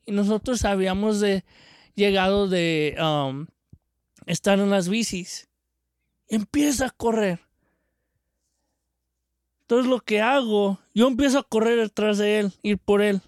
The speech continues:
No, güey, no, no alcancé. Le dije a mi hermano, mi herm-, le dije a mis hermanos, "Vamos en las bicis". Fuimos atrás de él, ya que llegamos a una calle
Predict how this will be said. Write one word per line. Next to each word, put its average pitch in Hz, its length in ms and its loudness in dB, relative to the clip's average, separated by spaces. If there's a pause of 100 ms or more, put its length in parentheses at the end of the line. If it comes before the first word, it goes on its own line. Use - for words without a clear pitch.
(1400)
No, 247 300 0
güey, 190 380 0
no, 202 320 -2
no 202 140 0
alcancé. 202 460 0
Le 196 80 2
dije 208 260 2
a 185 160 0
mi 185 280 -2
hermano, 185 480 0
mi 190 120 -2
herm-, 170 240 -6 (280)
le 233 120 0
dije 247 140 4
a 277 60 2
mis 240 160 0
hermanos, 226 420 -2 (480)
"Vamos 269 340 2
en 277 100 2
las 226 140 0
bicis". 240 560 -4 (2250)
Fuimos 247 240 4
atrás 233 380 2
de 226 220 2
él, 240 160 -2 (300)
ya 208 140 2
que - 220 0
llegamos 240 400 0
a 220 60 0
una 233 220 -2
calle 226 540 -2